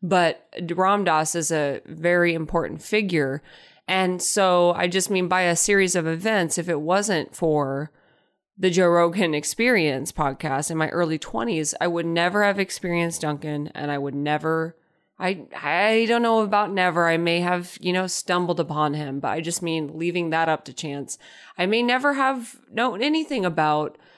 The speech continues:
the spiritual teachings of Ram Dass and the things that, that everything that he brings along with it. And so it's a whole package that I would like to think has made me at least a slightly better, <laughs> more empathetic human.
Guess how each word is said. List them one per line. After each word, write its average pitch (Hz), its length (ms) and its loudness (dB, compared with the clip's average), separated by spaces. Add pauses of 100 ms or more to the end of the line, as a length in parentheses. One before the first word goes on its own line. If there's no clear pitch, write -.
(360)
the 185 200 -2
spiritual 196 500 0
teachings 175 560 -6
of 170 160 -6
Ram 156 300 0
Dass 156 420 0
and 175 160 -2
the 175 60 -2
things 175 320 -4
that, 160 340 0 (380)
that 175 420 -2
everything 202 460 2
that 170 140 0
he 185 180 -6
brings 156 340 -6
along 143 320 -4
with 170 240 -2
it. 131 240 -6 (320)
And 180 100 -2
so 214 140 2
it's 208 160 0
a 208 140 2
whole 233 220 2
package 214 520 -4
that 160 380 0 (760)
I 180 260 2
would 175 180 2
like 180 380 2
to 208 100 -2
think 143 340 -4
has 170 300 0
made 165 260 -2
me 165 200 -2
at 143 160 -2
least 175 260 -2
a 156 80 -4
slightly 160 1000 0
better, 156 640 0
<laughs> - 60 -16
more 226 320 4
empathetic 185 880 0
human. 160 500 -4